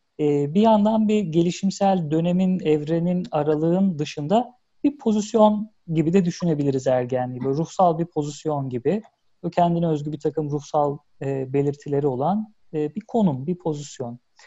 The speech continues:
E, hatta böyle tanımlamayı yaparken, e, genelde şöyle, e, yapılır. Biraz böyle çocukluk ve yetişkinlik ekseninde düşünülür. E, denir ki yani ergenlik işte sanki böyle hem çocukluk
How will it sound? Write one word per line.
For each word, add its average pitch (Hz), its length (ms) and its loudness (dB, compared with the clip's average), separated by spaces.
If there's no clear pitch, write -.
E, 143 360 2
hatta 254 600 -2
böyle 220 260 4
tanımlamayı 220 560 2
yaparken, 233 800 2
e, 165 220 -2
genelde 190 540 2
şöyle, 165 480 2
e, 143 260 -8
yapılır. 143 440 -2
Biraz 170 300 4
böyle 180 280 0
çocukluk 185 580 -4
ve 185 100 2
yetişkinlik 170 720 -2
ekseninde 156 640 -4
düşünülür. 143 580 -6
E, 233 80 -4
denir 214 300 2
ki - 100 -2
yani 214 400 4
ergenlik 185 760 2
işte 185 380 -2
sanki 190 400 0
böyle 180 220 2
hem 190 260 2
çocukluk 175 720 -2